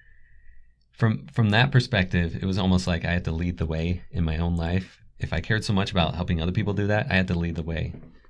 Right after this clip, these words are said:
There's so many ways that we don't do things because of what people tell us, or we don't do things because of the, uh, our own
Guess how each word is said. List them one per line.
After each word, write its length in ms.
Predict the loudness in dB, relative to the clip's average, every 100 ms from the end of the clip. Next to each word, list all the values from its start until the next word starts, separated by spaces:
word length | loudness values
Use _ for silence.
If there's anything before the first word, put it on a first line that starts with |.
| -4
There's 200 | 0 2
so 140 | 4 4
many 280 | 4 2
ways 560 | 2 0 0 -2 -4 -6
that 500 | -2 0 -2 -8 -14 -20 _ _ _ -20 -20 -18 -4
we 100 | -2
don't 320 | 2 2 2
do 160 | 0 -2
things 360 | 0 -2 -4
because 440 | -6 -6 -2 -2 0
of 60 |
what 160 | -2 -2
people 200 | -4 -4
tell 260 | -2 -2 -2
us, 420 | -4 -6 -10 -16 -8
or 100 | -6
we 120 | -2
don't 200 | -2 0
do 100 | 0
things 280 | 0 0 0
because 460 | -2 0 0 0 -2
of 460 | -2 -4 -10 -20 _ _ _ _ -20 _ _ _
the, 580 | -8 -4 -2 0 -2 0
uh, 200 | -2 -4 -8 -16 -18 _ _ _ _ -8
our 160 | -2 2
own 380 | 4 2 -2